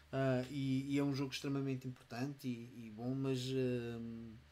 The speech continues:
acho que merecia mesmo, mesmo, mesmo um remake. Têm feito tantos remasters e coisas assim do género para o Final Fantasy dez e, e o dez dois, que tiveste aqua-, aqueles relançamentos para a P S três e depois para a P S quatro, tipo, com melhorias gráficas, et cetera.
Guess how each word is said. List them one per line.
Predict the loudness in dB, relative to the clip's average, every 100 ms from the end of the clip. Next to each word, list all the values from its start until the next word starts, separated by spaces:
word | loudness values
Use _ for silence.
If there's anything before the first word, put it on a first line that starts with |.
| -18 -16 -16 -16 -18 -18 -20 -20 -16
acho | 2 4 4
que | -2
merecia | 0 4 4
mesmo, | 6 6 6 4
mesmo, | 4 4 4 2
mesmo | 2 0 -2
um |
remake. | -2 -4 -4 -4
Têm | 4 4
feito | 6 4 6
tantos | 2 2
remasters | -2 2 2 2 2 -2 0
e | -2
coisas | 0 -2 0 -2
assim | -2 -2
do | -2
género | 0 0 0
para | -4
o | -2
Final | 0 -2
Fantasy | -2 -2 -2 -2
dez | -2 0 0 0
e, | -4 -8 -8 -8
e | -6
o |
dez | -6 -6 -6
dois, | -8 -4 -4
que | -6 -16 -20 -6 -4
tiveste | -4 -6 -6
aqua-, | -6 -8 -8 -12 -12
aqueles | -2 0 0
relançamentos | -4 -2 -2 2 2 0
para | -2
a | -2
P | -2
S | -2
três | -6 -6 -4
e | -6
depois | -10 -10
para | -8
a |
P | -6
S | -6 -6
quatro, | -4 -4 -4 -6 -14 -14
tipo, | -14 -18 -12
com | -6
melhorias | -6 -4 -6 -6
gráficas, | -8 -8 -8 -10 -14 -12
et | -10
cetera. | -10 -10 -12 -14